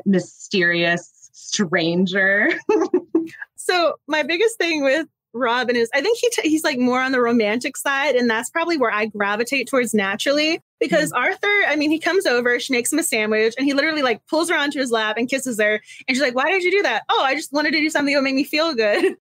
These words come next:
Speaker 2: And then again, he's, like,
Speaker 1: <laughs>
Speaker 2: very, like, forward, like, "Oh, you wanna come over?" Whereas Robin's like, "Oh, let's go out for dinner." And,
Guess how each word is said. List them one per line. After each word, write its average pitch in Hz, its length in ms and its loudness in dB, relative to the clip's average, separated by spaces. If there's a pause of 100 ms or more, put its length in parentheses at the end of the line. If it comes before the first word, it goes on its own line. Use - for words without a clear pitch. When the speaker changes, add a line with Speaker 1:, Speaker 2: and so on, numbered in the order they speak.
Speaker 2:
And 330 140 0
then 320 260 0
again, 302 400 2
he's, 285 120 0
like, 311 140 0
Speaker 1:
<laughs> 311 60 -4
Speaker 2:
very, 277 240 0
like, 262 180 -2
forward, 254 420 0
like, 226 160 -2
"Oh, 277 60 2
you 262 100 0
wanna 262 160 0
come 247 200 0
over?" 277 500 0 (240)
Whereas 294 260 0
Robin's 277 400 0
like, 254 180 -2
"Oh, 466 240 2
let's - 220 -2
go 370 160 -2
out 330 340 0
for 262 120 -2
dinner." 339 580 0
And, 240 180 0